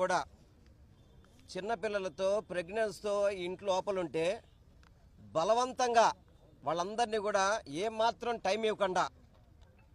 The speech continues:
ఏమాత్రం కొంచెం కూడా టైమ్ ఇవ్వకుండా,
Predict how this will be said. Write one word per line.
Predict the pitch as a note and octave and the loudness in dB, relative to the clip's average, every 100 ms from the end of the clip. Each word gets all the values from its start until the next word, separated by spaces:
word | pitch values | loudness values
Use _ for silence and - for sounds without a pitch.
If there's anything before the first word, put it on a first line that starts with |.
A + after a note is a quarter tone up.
| - - - C#3+ | -20 -20 -12 -6
ఏమాత్రం | G3+ A3 A3 A3+ F#3+ | 0 0 -2 -4 -6
కొంచెం | G3+ - A#3 A3+ | -6 -2 -2 0
కూడా | A3+ A3 | -2 0
టైమ్ | G3 G#3+ | 0 0
ఇవ్వకుండా, | G#3 - E3+ F3+ | -2 -2 0 0